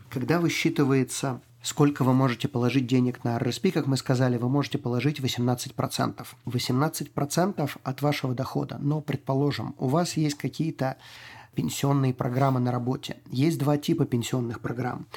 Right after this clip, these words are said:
Одна называется defined contribution или по-другому money purchase. Вторая называется defined benefit. Defined contribution — это программа как лира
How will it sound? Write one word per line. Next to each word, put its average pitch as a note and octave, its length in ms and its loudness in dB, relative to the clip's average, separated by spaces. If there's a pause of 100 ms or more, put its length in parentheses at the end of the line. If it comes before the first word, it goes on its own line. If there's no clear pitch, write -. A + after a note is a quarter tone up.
(280)
Одна C3 280 0
называется C#3+ 760 0 (220)
defined B2+ 560 2
contribution B2+ 800 0 (220)
или C#3 180 6
по-другому B2+ 720 2
money C3 360 4
purchase. - 640 -2 (100)
Вторая C3 320 0
называется C#3+ 540 2 (120)
defined B2+ 460 2
benefit. A#2+ 500 0 (240)
Defined D#3 420 0
contribution — B2+ 760 -2 (200)
это C#3 220 -4
программа C#3 720 0
как - 420 -8 (220)
лира E3 420 2